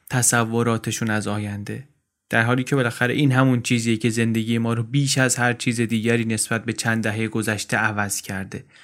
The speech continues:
در هر دورهٔ زمانی هستن یه آدمایی که تلاششون اینه که وضعیت موجود رو نگاه کنن،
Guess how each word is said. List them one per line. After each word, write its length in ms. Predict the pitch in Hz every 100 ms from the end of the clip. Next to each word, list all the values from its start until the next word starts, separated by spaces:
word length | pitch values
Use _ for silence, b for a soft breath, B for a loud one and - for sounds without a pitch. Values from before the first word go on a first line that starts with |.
| B B
در 160 | 208 196
هر 220 | 202 233 - -
دورهٔ 420 | 156 151 180 202
زمانی 540 | 185 151 143 139 160
هستن 440 | 165 165 - 160 156
یه 80 |
آدمایی 420 | 147 127 123 139 147
که 120 | 156
تلاششون 640 | 151 120 135 143 147 147
اینه 160 | 147 156
که 400 | 156 151 147 151 B B -
وضعیت 500 | 123 113 123 131 143
موجود 480 | 127 120 123 127 123
رو 80 |
نگاه 380 | 107 110 151 156
کنن، 380 | 175 160 156